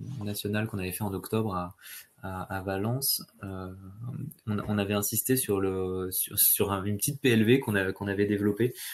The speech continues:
à mettre en façade de restaurant où il y a justement un Q R code, euh, et une petite puce N F C, euh, euh, donc, qui, qui pousse vers le flash and collect, ou après tu, tu l'appelles, tu l'appelles comme, comme tu veux, mais, euh,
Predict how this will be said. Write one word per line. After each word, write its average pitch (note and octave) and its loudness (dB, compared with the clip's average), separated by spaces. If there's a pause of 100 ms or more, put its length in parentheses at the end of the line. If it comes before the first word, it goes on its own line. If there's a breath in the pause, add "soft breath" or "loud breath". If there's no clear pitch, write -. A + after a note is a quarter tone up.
(120)
à G2 0
mettre A2+ 2
en F#2+ -2
façade B2 4
de A2 4
restaurant G#2 4
où A2+ 6
il A2 6
y B2+ 10
a C#3+ 8
justement A#2 6
un G2 0
Q G#2+ 2
R - -2
code, A#2+ 2 (460 loud breath)
euh, F#2 0
et A#2 6
une A#2 4
petite A2 -6
puce A#2+ 2
N G#2+ 2
F G2+ -2
C, A#2 2 (140)
euh, G2+ -8
euh, F#2 -6 (720)
donc, G#2 -4
qui, F#2+ -6
qui - -12
pousse B2 2
vers G2+ 4
le F2 0 (340)
flash A2 2
and G#2 -2
collect, G2 2
ou G2 -6 (200)
après - -16
tu, - -12
tu - -14
l'appelles, G2+ -10 (280 soft breath)
tu - -12
l'appelles - -6
comme, G2 -2
comme G2+ 0
tu G#2 -4
veux, A#2 6
mais, G2+ 2
euh, F2 0